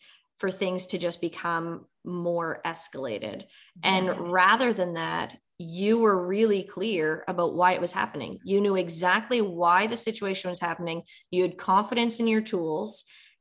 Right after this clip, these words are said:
Speaker 1: And so it wasn't embarrassing because you knew that it wasn't. Y-, you just had
Speaker 2: Yeah.
Speaker 1: not committed to that story.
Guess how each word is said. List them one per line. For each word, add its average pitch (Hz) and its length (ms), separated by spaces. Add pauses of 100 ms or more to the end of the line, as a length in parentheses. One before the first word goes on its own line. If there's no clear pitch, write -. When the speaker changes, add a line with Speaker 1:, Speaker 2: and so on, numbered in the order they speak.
Speaker 1:
And 202 220
so 196 580
it 180 140
wasn't 185 440
embarrassing 175 840
because 185 720 (420)
you 190 1000 (760)
knew 185 320
that 196 120
it - 100
wasn't. - 440 (260)
Y-, 175 80
you 190 260
just 185 200
had 185 200
Speaker 2:
Yeah. 220 200
Speaker 1:
not - 120
committed 196 420
to 214 100
that 190 160
story. - 400